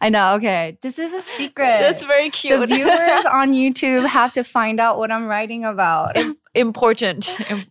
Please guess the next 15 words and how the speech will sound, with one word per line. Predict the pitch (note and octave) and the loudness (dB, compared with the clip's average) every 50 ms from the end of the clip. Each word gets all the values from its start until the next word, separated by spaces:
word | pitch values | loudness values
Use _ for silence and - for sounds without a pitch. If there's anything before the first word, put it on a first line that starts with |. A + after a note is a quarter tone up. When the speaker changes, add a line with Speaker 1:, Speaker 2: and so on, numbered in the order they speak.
| - - | -6 -2
Speaker 1:
Yeah. | B3 B3 A#3 A3 G#3+ G#3 | 0 2 4 4 4 4
Speaker 2:
important | G3 F#3+ F#3 F3+ | 2 0 0 -2
things. | F#3 E3+ D3+ D#3 F#3+ F#3+ - - - | -2 -4 -4 -6 -10 -10 -12 -6 -4
Speaker 1:
The | A3 - | -2 0
only | - A#3+ B3+ C#4 C#4+ | 0 0 0 -2 -2
reason | A#3+ A#3+ A#3 A3+ A3+ | -4 -6 -6 -4 -2
why | G#3+ G3+ G3 - - | 0 0 0 0 0
I | F#3+ F3 - F#3+ | -2 -2 -2 -4
upgraded | F#3+ - G#3+ G#3 G3+ G#3 A3+ A#3 A3+ | -6 -6 -10 -10 -8 -8 -8 -8 -6
it | C4+ C#4 D4 C#4+ - - | -4 -4 -4 -4 -6 -6
was | G3+ G#3 G#3 G3+ G#3 - _ | -2 0 0 0 -2 -4 _
because | G#3 G#3 - - - - G#3 F#3+ F#3+ G3 F#3+ - - | -10 -10 -10 -10 -4 -2 0 2 2 2 0 -2 -2
of | - F#3 F#3 F3 F3+ - - | 0 0 0 -2 -4 -10 -12
the | F3 - | -12 -12
space. | - - - - A#2+ E2 - _ - - - _ | -12 -12 -10 -10 -10 -10 -12 _ -20 -20 -20 _